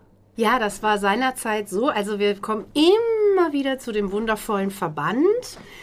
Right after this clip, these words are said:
der jedes Jahr eine Verbandstagung macht.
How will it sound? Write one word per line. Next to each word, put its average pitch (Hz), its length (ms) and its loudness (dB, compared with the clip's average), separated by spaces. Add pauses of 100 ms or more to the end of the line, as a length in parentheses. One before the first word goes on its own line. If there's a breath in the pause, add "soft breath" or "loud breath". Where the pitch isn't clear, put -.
(360 loud breath)
der 247 580 2 (220)
jedes 220 560 -4
Jahr 208 260 -2
eine 202 160 -4
Verbandstagung 160 920 -10
macht. - 340 -16